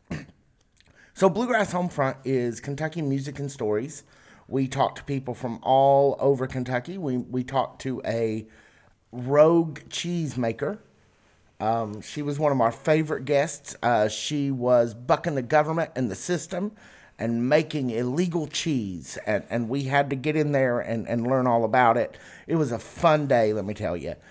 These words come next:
Uh, you can find that in the Bluegrass Homefront feed, along with dozens and dozens of Kentucky artists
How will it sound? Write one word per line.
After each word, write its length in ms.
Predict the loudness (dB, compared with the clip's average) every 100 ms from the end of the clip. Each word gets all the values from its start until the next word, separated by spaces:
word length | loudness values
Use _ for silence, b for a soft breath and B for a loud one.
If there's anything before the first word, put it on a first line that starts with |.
| B B -4
Uh, 240 | 0 0
you 80 | -2
can 120 | -8
find 340 | -2 2 4 4
that 200 | 0 0
in 260 | 0 0
the 80 | 0
Bluegrass 540 | 0 -2 2 2 2 -4
Homefront 440 | -4 -4 -6 -6
feed, 340 | -6 -4 -2
along 520 | -2 0 2 2 0 0
with 280 | 0 -2 -10 B B B -4
dozens 560 | 0 0 -2 -4 -4 -6
and 160 | -6
dozens 560 | 0 0 0 -4 -6 -6
of 380 | -4 -2 -2 -4
Kentucky 600 | -10 -8 -4 -4 -2 0
artists 560 | 2 2 0 -2 -10